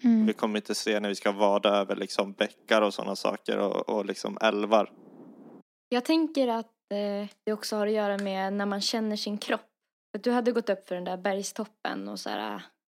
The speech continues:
Speaker 2: Mm.
Speaker 3: det utsöndras ju typ endorfiner av att man,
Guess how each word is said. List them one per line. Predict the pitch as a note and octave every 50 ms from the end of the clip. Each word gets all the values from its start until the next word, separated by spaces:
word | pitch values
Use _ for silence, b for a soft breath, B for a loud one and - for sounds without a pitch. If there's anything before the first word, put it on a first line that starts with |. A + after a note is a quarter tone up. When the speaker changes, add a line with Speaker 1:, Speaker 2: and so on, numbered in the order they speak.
| _ _ _ _ _ _ _ _ _ _ -
Speaker 2:
Mm. | B3+ A#3+ G#3+ F#3+
Speaker 3:
det | G#3+
utsöndras | A3 G#3+ G#3 - - - B3 A#3 A3+ G#3+ G#3 - G#3
ju | F#3
typ | - F3 - - -
endorfiner | G3 G3 F#3+ F#3+ G3+ F#3+ - - A#3 G#3 F#3 F3 F3 F3 F3 E3+
av | F#3+ F#3+ F3+ F3 E3 F3
att | F3+ -
man, | - E3+ E3+ E3+ E3+ F3 F#3 F#3+ G#3+